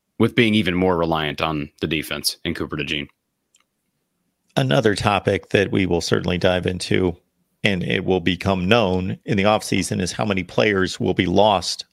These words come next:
Speaker 2: off this defense. But this should, again, be a top-notch unit again next season, we would think.
Speaker 1: They'll be very good next year.
Speaker 2: And they're going to face a couple,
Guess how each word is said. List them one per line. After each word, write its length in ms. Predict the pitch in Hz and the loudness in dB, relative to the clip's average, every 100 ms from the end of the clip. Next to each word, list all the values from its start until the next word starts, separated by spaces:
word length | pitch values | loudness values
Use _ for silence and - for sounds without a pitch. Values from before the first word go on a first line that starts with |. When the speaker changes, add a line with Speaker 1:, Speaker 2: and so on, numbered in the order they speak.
| _ | _
Speaker 2:
off 260 | 104 92 - | 2 2 2
this 200 | 98 - | -2 -2
defense. 720 | 113 90 - 95 95 - - - _ _ _ _ _ _ _ _ _ _ _ _ _ _ _ _ _ _ 233 185 262 _ _ | -4 -4 -2 -4 -4 -8 -12 -16 _ _ _ _ _ _ _ _ _ _ _ _ _ _ _ _ _ _ -20 -18 -20 _ _
But 320 | - 135 135 - | -14 2 2 4
this 120 | 147 | 2
should, 240 | - 131 | 4 2
again, 380 | 104 107 98 101 | 4 2 0 0
be 440 | 101 98 98 90 - _ _ _ _ | 0 0 0 -2 -8 _ _ _ _
a 80 | 120 | -4
top-notch 600 | - 123 - 113 92 - | 0 0 0 0 -2 -2
unit 440 | 104 95 95 107 - | -2 0 -2 -6 -6
again 360 | 120 98 92 90 | -4 -2 -2 -2
next 240 | 90 - | -4 -4
season, 440 | - 98 92 101 - _ | -2 0 -2 -8 -12 _
we 160 | - 92 | -2 0
would 160 | 87 | -2
think. 340 | - 92 - - _ _ _ _ - | -2 -4 -6 -20 _ _ _ _ -4
Speaker 1:
They'll 120 | 101 | -2
be 100 | 98 | 0
very 240 | 95 98 104 | 2 2 2
good 220 | 95 78 - | 0 -2 -4
next 260 | 87 - | -6 -4
year. 160 | 82 - _ _ _ _ _ - | -4 -6 _ _ _ _ _ -2
Speaker 2:
And 140 | 101 | 0
they're 100 | 101 | 0
going 220 | 92 101 | 0 -2
to 80 | 95 | -2
face 400 | - 104 98 - | 0 0 0 -2
a 40 | |
couple, 600 | 90 110 - 92 87 87 | -4 -2 2 2 0 -4